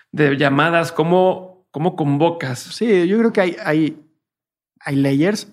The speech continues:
Speaker 2: O sea, el primero, pues, es la comunidad más cercana al archipiélago,
Speaker 1: Ujú.
Speaker 2: aquella que nos lleva siguiendo tantos años, que con ellos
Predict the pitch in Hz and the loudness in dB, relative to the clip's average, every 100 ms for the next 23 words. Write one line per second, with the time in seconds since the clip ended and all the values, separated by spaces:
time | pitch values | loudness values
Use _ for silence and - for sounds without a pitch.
0 | _ 127 131 127 - 135 139 160 202 143 | _ -6 -4 -4 -4 -4 0 0 -2 -2
1 | 131 156 156 131 135 147 135 - 143 135 | -4 -2 -4 -4 -2 -2 -4 -4 -4 -4
2 | - 143 143 147 - 165 127 143 147 156 | -6 -2 -2 -4 -8 -6 -2 0 0 0
3 | 135 127 135 139 127 131 131 127 135 170 | -4 -4 -4 -4 -4 -6 -6 -8 -6 -4
4 | 160 - - 139 147 165 170 | -4 -6 -8 -4 0 0 -2